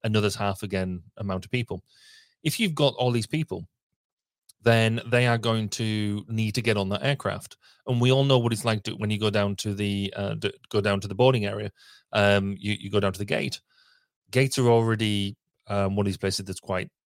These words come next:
quite cluttered up already when lots of people are there, and how fractious do you get when you're standing in line waiting to get onto a flight? So when you try and get onto the, um, onto that, it's gonna take, you know, half as long again to get on the aircraft if it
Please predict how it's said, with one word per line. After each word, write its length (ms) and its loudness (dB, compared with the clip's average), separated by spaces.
quite 200 -10
cluttered 260 -14
up 140 -8
already 460 2
when 180 0
lots 160 -4
of 60 -10
people 220 -4
are 40 -4
there, 360 0
and 440 -2
how 240 2
fractious 480 -4
do 120 -8
you 160 -4
get 300 -2
when 160 -2
you're 200 0
standing 300 -2
in 80 -2
line 340 0
waiting 360 2
to 80 -8
get 140 -2
onto 220 -4
a 60 -6
flight? 340 -4
So 420 2
when 140 8
you 100 4
try 160 6
and 80 2
get 120 2
onto 240 0
the, 220 0
um, 480 0
onto 220 -2
that, 360 0
it's 120 -4
gonna 220 2
take, 340 0
you 120 -4
know, 100 -4
half 420 -2
as 120 0
long 180 0
again 340 -2
to 100 -6
get 180 -4
on 80 -4
the 100 0
aircraft 400 -4
if 140 -6
it 120 -4